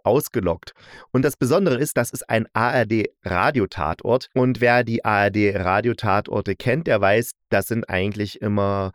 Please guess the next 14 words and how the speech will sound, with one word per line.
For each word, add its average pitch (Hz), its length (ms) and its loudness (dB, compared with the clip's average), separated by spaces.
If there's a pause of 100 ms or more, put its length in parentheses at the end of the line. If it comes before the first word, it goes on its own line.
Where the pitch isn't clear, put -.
Fälle, 117 580 2
die 117 320 -4
in 123 140 0
der 113 180 2
Gegenwart 98 760 -2
spielen. 147 640 0 (400)
Aber 131 580 2 (380)
das 131 320 -2
ist - 160 -10
ein 107 300 0
Tatort 110 500 -2
vom 101 460 -2
Schweizerischen 92 880 -4
Rundfunk. 113 540 0